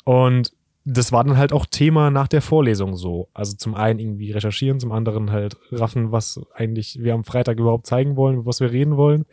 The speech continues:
Wir haben auch so eine Umfrage gemacht, die mussten wir irgendwie noch auswerten. Ja. Und das irgendwie halt nach dieser Vorlesung, die, nach der man eigentlich auch gerne sich einfach so hingelegt hätte und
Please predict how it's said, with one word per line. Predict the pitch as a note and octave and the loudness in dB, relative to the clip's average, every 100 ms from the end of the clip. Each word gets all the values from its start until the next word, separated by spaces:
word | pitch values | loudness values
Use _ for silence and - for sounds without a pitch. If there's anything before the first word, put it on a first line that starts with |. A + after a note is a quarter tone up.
| - | -2
Wir | C3+ | 2
haben | C3 | 4
auch | |
so | A#2 | 4
eine | B2+ | 4
Umfrage | E3 - F3+ E3 D#3+ | 2 2 2 4 4
gemacht, | D#3 E3 E3+ - - _ - _ - | 4 2 0 -8 -14 _ -20 _ -8
die | B2+ B2 C#3 C3+ | -2 2 4 4
mussten | C#3 - | 2 2
wir | |
irgendwie | C3+ B2 | 0 0
noch | B2 | 0
auswerten. | F3+ F#3+ E3 F3 - E3+ F3+ _ _ _ _ _ - | 0 2 2 2 0 -4 -4 _ _ _ _ _ 2
Ja. | D3+ F#2+ - - _ _ _ _ - | 4 4 -2 -18 _ _ _ _ -4
Und | B2 C#3 | -2 0
das | E3 | 2
irgendwie | E3 D#3+ | 2 4
halt | C#3+ C#3 | 4 4
nach | C#3 D3 | 2 2
dieser | D3 C3 | 2 0
Vorlesung, | - C#3 C3+ B2+ C3 B2 | 2 4 4 2 -2 -4
die, | B2 A#2+ A#2+ - _ _ - | -2 0 -2 -4 _ _ -6
nach | C3 | -6
der | - D3+ | 0 2
man | F#3 D#3 | 2 0
eigentlich | - D3 G3 F3 F3 - | 0 2 4 2 0 0
auch | C3+ - | -2 0
gerne | C3+ D3 | 0 2
sich | B2 B2 | -2 -4
einfach | B2 B2 A#2+ | -4 -4 -4
so | A2 G#2+ | -4 -2
hingelegt | D#3 D3 C3+ C3 - | -2 0 0 -2 -2
hätte | B2+ - A#2 | -4 -2 -2
und | G#2+ G#2 F#2+ | -2 -4 -10